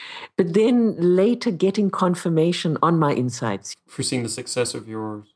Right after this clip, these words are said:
Speaker 2: students? I don't know if you call them students.
Speaker 1: As I was evolving my experience, then I'd have an experience and then I'd read it with one of my masters and it's like, "Ah, okay."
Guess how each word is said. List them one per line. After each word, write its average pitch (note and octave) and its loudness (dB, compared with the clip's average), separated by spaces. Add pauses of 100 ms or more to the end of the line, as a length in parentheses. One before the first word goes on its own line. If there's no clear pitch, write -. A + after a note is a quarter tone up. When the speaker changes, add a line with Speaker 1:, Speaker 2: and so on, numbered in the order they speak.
(200)
Speaker 2:
students? - -12 (540)
I G#2+ -8
don't A2+ -4
know G#2+ -6
if - -14
you - -8
call B2 -4
them A2 -4
students. A2 -10 (140)
Speaker 1:
As F#3+ 2
I F#3 2
was F3+ 0
evolving F3+ 2
my E3 0
experience, D#3+ -2
then E3+ 0 (120)
I'd D3+ 0
have G3 0
an G3+ 2
experience F3+ -2
and E3 0
then F3+ 4
I'd F3 2
read F#3 2
it D#3+ 0
with D#3 -2
one D#3+ 2
of C#3+ 2
my C#3+ 0
masters D3 0
and C3+ -4
it's C3 -8
like, D3 -4
"Ah, G#3+ 0 (220)
okay." F3+ 0